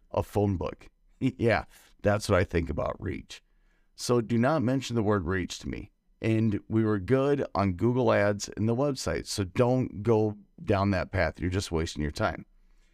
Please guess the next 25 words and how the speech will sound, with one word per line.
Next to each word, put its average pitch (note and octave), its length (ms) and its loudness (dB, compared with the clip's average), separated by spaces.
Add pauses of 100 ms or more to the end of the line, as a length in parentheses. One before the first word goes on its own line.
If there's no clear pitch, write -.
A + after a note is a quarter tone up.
(220)
He C3+ 80 -2
goes E3 200 2
through E3 140 2
his D3+ 160 0
entire A#2+ 520 0
presentation G#2+ 840 -2
with G2+ 160 0
his G#2+ 160 -2
<laughs> - 0 -
manager A#2 500 0
on A#2 120 2
the G#2 100 0
Zoom A2 260 0
call, D2+ 400 -4 (380)
and G#2+ 100 -4
they're B2 100 0
talking C3 360 0
about A#2 320 2
Google, A2 480 0
S A#2 260 -4
E B2 100 0
O, A2+ 180 4
reach, B2+ 380 -2
and B2 80 2
impressions. A2+ 800 0